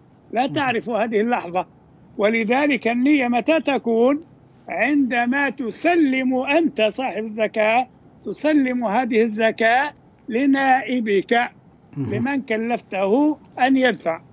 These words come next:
Speaker 1: قلنا رفعًا للخجل للفقير ورفع الحرج عنه.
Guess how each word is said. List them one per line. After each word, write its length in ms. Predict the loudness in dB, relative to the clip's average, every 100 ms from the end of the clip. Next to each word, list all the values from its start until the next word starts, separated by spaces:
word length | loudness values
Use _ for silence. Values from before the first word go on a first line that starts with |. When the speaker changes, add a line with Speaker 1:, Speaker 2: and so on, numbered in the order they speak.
| -20 -20 -12 -2
Speaker 1:
قلنا 400 | 0 2 2 2
رفعًا 460 | 2 0 2 0 0 -8 -20 -20 -10
للخجل 1500 | -4 -2 -2 -2 -2 -4 -2 0 2 4 4 4 4 2 0 -8
للفقير 720 | -6 -4 -4 -2 0 0 -2 -10 -20 -20 -20 -20 -4
ورفع 460 | -2 0 0 0 -2
الحرج 500 | 0 -2 -2 0 0
عنه. 420 | 2 2 0